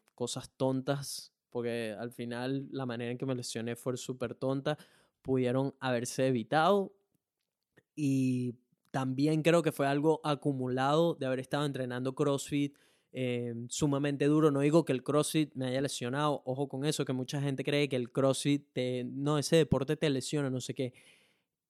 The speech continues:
Uno mismo se lesiona si no hace los movimientos de, de, de la manera correcta.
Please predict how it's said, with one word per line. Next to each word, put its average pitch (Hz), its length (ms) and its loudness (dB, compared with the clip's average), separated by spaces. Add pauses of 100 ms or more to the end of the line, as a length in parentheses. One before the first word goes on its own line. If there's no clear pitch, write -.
Uno 190 380 8
mismo 170 340 6
se 135 160 0
lesiona 165 380 2
si 143 160 -2
no 123 100 -2
hace 123 160 -2
los 143 120 2
movimientos 143 880 0 (100)
de, 123 640 -4
de, 123 480 -6 (100)
de 123 280 -6
la 117 180 -2
manera 120 360 -2
correcta. 123 640 -2